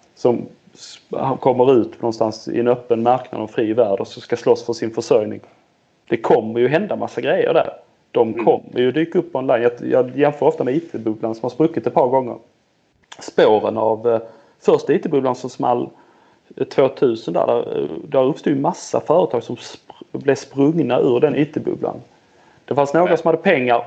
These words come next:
Speaker 1: och en ofantlig ma-, massa människor som hade inga jobb men ofantlig kunskap och en, eh, en, en härlig talang. Och det tror jag är en sån grej som vi kommer att se ur den här också, att de som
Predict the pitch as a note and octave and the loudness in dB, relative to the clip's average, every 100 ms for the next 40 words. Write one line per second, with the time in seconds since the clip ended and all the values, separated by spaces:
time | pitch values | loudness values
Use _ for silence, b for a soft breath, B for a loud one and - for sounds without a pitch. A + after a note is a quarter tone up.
0 | - C#3+ C3 B2+ - C#3+ - G#3 D#3 A2+ | -6 -4 -4 -8 -14 -16 -8 -4 -4 -4
1 | A2+ B2 C#3 C#3 _ _ _ _ _ _ | -8 -8 -8 -12 _ _ _ _ _ _
2 | _ _ C#3+ D3 B2+ C3 C#3 _ - A2+ | _ _ -12 -8 -6 -6 -10 _ -14 -10
3 | A2 A2+ A2 A2+ A2 G#2+ - _ _ _ | -8 -4 0 4 4 4 -2 _ _ _
4 | _ _ _ _ _ _ C#3 D3 C#3+ D3 | _ _ _ _ _ _ 0 0 2 4
5 | A2+ G#2+ - b b _ _ A#2+ A2 A2+ | 4 2 -8 b b _ _ -2 -2 -2
6 | - A#2+ - A#2 C3 B2+ - G2+ - - | 0 -2 -2 -4 -2 -2 0 -2 -2 -4
7 | - - A2+ G#2 G2+ G2+ G#2 G#2 G#2 - | -4 -2 -2 0 -2 -2 0 0 -2 -10
8 | _ _ _ A#2+ A2+ A2+ A#2 A2+ B2+ A#2 | _ _ _ 0 2 2 0 2 2 2
9 | C3 C3 - b b b b _ _ B2+ | 0 0 -2 b b b b _ _ 2
10 | B2+ B2+ C#3 B2+ A#2+ C3 A#2 A#2+ G#2+ A2+ | 2 4 4 4 2 -2 -2 -2 -4 -6
11 | G#2 A2 A2 - G#2+ G#2+ G#2+ G#2+ _ _ | -4 -4 -4 -2 0 0 -4 -10 _ _
12 | _ C3 B2 C3+ A2+ C#3+ C#3+ - - B2+ | _ 0 0 2 0 0 -2 -10 0 0
13 | A2 A2+ B2+ - A#2 | 0 -10 -12 -8 -8